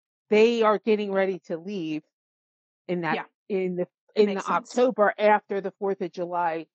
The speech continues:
Speaker 1: that that was.
Speaker 2: There you go.
Speaker 1: Supposed to
Speaker 2: Jessica
Speaker 1: end the
Speaker 2: says
Speaker 1: end.
Speaker 2: Mandy was born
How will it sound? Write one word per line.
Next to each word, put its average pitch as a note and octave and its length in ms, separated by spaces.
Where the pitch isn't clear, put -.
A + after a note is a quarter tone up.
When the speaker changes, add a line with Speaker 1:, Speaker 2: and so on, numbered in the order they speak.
Speaker 1:
that F#3 140
that E3 240
was. - 340
Speaker 2:
There B3 120
you B3 120
go. G#3+ 120
Speaker 1:
Supposed C#4 320
to - 40
Speaker 2:
Jessica C#4 80
Speaker 1:
end C4 180
the B3 140
Speaker 2:
says A#3+ 100
Speaker 1:
end. B3+ 300
Speaker 2:
Mandy B3+ 480
was A#3+ 280
born A#3 480